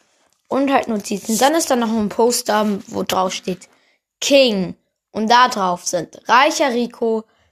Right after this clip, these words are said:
El Rey Primo und König Lou. Darunter ist so ein Poster Cold und, und dann noch so ein Rosa. Da sind zwei Pistolen von Cold drauf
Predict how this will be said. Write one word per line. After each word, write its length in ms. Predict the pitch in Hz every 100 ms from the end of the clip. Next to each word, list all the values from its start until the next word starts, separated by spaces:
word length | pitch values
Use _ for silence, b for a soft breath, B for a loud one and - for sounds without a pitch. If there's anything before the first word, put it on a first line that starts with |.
| _
El 240 | - 185 196
Rey 320 | 214 226 254
Primo 720 | - - 226 214 208 202 202 - _ _ _
und 240 | 185 180
König 380 | - 214 214 -
Lou. 320 | 202 185 180 - _ _ _ _
Darunter 800 | - 220 240 311 339 339 320 -
ist 300 | 247 262 -
so 180 | 247 226
ein 140 | 226
Poster 640 | - 226 226 - 214 202 b b b b _ -
Cold 1000 | - 269 302 320 320 311 302 285 - _ _ _ _ _ _ _ _ _ _ _ _ _ _
und, 460 | - 247 247 240 - _
und 140 | - 240
dann 160 | 233
noch 80 | 220
so 180 | 214 226
ein 280 | 202 196 _ _ _ _ _ -
Rosa. 540 | 220 226 233 190 -
Da 220 | - 226
sind 260 | 254 269 262
zwei 280 | - 262 302
Pistolen 380 | 311 277 247 220
von 160 | 202
Cold 480 | 196 208 214 220 220
drauf 320 | 214 214 208